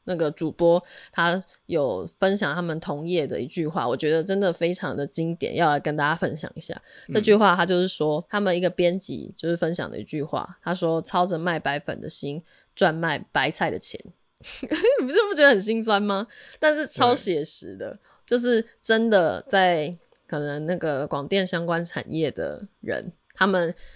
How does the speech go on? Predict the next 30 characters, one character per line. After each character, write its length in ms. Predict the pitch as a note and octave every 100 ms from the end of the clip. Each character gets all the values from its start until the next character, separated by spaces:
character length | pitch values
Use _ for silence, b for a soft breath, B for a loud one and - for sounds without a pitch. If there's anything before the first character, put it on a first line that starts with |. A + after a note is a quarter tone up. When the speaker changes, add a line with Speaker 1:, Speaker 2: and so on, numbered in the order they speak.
| b b
Speaker 1:
必 100 | A#3
须 80 | A3
要 100 | G#3
花 160 | G#3+
很 260 | G#3+ G3 F3
多 160 | G#3+ C#4
很 80 |
多 140 | F#3 G#3
心 220 | - G3+
思 180 | G3 F#3+
做 140 | G3
很 240 | F3 D3+ D#3
多 140 | F3+
很 120 | F3
多 140 | D3+ E3
事 200 | - D#3+
情， 340 | - B2+ E3 _
然 120 | C3
后 40 |
甚 200 | F3 G3+
至 200 | F#3 F#3 F3+ B B B
很 180 | - E3
长 200 | E3 D#3+
时 160 | E3+ E3+
间 180 | F#3 F#3
的 120 | E3
超 260 | - E3+
工 260 | E3+ F3 E3+
时 260 | - - C3+
啊， 260 | C3+ C3+